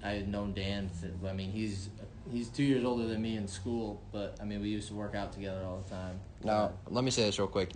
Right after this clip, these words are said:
Speaker 2: Dan was on our baseball team here in the, in the fall, and he played last year. He's about thirty years old.
Speaker 1: He's twenty-nine,
Speaker 2: He's
Speaker 1: yeah.
Speaker 2: twenty-nine years old. But, all right, keep going.
Speaker 1: Uh, so I knew Dan, uh, from growing up. We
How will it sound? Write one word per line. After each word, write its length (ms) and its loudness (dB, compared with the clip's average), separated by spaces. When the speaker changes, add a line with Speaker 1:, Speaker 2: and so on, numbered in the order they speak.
Speaker 2:
Dan 420 6
was 180 4
on 160 6
our 100 6
baseball 380 6
team 260 2
here 300 2
in 80 0
the, 160 2
in 80 0
the 80 2
fall, 320 8
and 100 4
he 60 2
played 280 6
last 300 6
year. 180 4
He's 200 0
about 280 8
thirty 200 6
years 240 4
old. 320 4
Speaker 1:
He's 180 -4
twenty-nine, 480 4
Speaker 2:
He's 140 6
Speaker 1:
yeah. 60 0
Speaker 2:
twenty-nine 480 10
years 240 6
old. 280 6
But, 280 8
all 140 10
right, 220 4
keep 160 -2
going. 260 2
Speaker 1:
Uh, 180 2
so 160 0
I 140 2
knew 200 4
Dan, 440 2
uh, 320 0
from 160 -4
growing 260 2
up. 220 0
We 80 -4